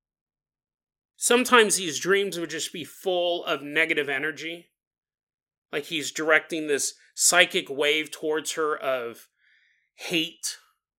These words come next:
and anger and misery. Sometimes these dreams would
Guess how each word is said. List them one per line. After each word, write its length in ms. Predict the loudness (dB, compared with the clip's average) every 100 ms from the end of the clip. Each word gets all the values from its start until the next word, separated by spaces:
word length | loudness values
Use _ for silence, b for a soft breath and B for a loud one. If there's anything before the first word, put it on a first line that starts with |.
| _ _ _ -14
and 140 | -14 -8
anger 480 | -4 -4 -2 0 2
and 180 | 2 0
misery. 580 | -2 -2 -2 -4 -6 -14 _ _ _ _ _ _ _ _ _ _ _ _ _ _ _ _ _ _ _ _ _ _ _ _ _ _ _
Sometimes 800 | -2 4 4 4 2 0 0 -4
these 280 | -6 -10 -10
dreams 720 | -6 -2 0 0 -2 -6 -8
would 540 | -2 0 2 0 -2